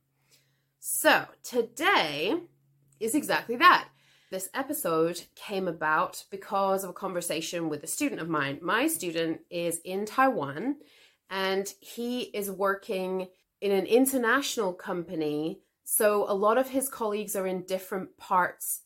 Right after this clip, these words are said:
of primarily Asia, but also America, different places anyway. So he noticed, while he was at work and talking with his colleagues, he noticed that this thing kept popping up, and he couldn't understand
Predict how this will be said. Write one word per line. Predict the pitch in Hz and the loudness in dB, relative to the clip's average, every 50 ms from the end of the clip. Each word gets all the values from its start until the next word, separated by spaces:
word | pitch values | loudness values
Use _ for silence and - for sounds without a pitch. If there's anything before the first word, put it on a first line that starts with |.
| _ _ | _ _
of | - 190 185 175 175 - _ _ _ _ _ _ _ _ _ _ _ - | -4 -2 -2 -2 -6 -12 _ _ _ _ _ _ _ _ _ _ _ 0
primarily | - 262 254 262 277 302 320 302 254 226 | 0 2 4 6 6 6 6 6 4 2
Asia, | 226 247 240 - 277 277 277 | 2 2 2 2 2 2 2
but | - 220 214 214 - | 2 0 -2 -2 -4
also | 185 185 196 - 214 190 | -8 -8 -6 -2 -2 -2
America, | 190 190 185 185 180 185 180 - 196 190 | 0 0 0 -2 -2 -2 -2 -4 -4 -4
different | 190 - 196 190 175 143 - | -4 -6 -8 -10 -10 -12 -8
places | - 156 147 143 - 139 120 - - | -6 -6 -6 -6 -8 -10 -10 -10 -10
anyway. | - 160 156 143 117 85 73 _ _ _ _ _ - - _ _ _ _ _ _ _ _ - - | -6 -6 -6 -6 -6 -10 -16 _ _ _ _ _ -20 -20 _ _ _ _ _ _ _ _ -8 -4
So | - - 269 285 285 | 2 4 4 4 4
he | 277 294 359 381 403 427 415 | 2 4 6 6 8 8 8
noticed, | 339 294 254 262 262 - - 185 156 - - - - - - - - - | 8 6 6 2 0 -2 -4 -4 -4 -4 -4 -6 -6 -8 -8 -10 -12 -12
while | 208 196 196 220 220 240 269 | -10 -2 2 4 4 4 4
he | 269 285 | 4 2
was | 269 269 - 240 | 2 2 0 0
at | 180 - - | -2 -2 0
work | 180 175 180 180 180 - | 0 2 2 0 -2 -4
and | 190 160 160 | -6 -6 -4
talking | 160 220 214 - 233 226 | -4 -6 -6 -6 -4 -4
with | 220 190 | -4 -4
his | 185 170 - | -4 -6 -8
colleagues, | - - 165 147 143 127 143 - - - - _ _ - - - _ _ | -6 -6 -6 -6 -6 -6 -10 -12 -14 -18 -20 _ _ -20 -20 -20 _ _
he | _ - 330 349 339 | _ 2 4 6 8
noticed | 320 254 208 208 208 - - 165 170 - - - | 6 6 4 2 0 -2 -2 -2 -2 -2 -4 -4
that | - 208 - - _ | -4 -6 -6 -4 _
this | 247 285 294 - - | -2 -2 -2 -2 -2
thing | 262 240 240 233 | -2 -2 -2 -4
kept | 233 - 220 185 - - - - - - - - - - | -6 -6 -6 -6 -6 -6 -12 -12 -12 -12 -16 -20 -20 -10
popping | - 175 - - 196 233 339 | -8 -8 -6 -4 -2 0 2
up, | 403 285 - - - - - - - - - - - - - - - | 4 2 2 0 -8 -18 -20 -20 -20 -20 -20 -20 -20 -18 -18 -10 -4
and | 208 226 254 | -2 -2 2
he | 254 302 302 | 2 0 -2
couldn't | - - 349 302 320 320 | 0 -2 2 4 6 6
understand | 311 294 269 262 262 - - 233 202 185 165 156 156 156 165 175 190 196 - - | 6 4 2 0 -2 -4 -4 -2 0 0 0 0 0 -2 -2 -2 -4 -6 -8 -14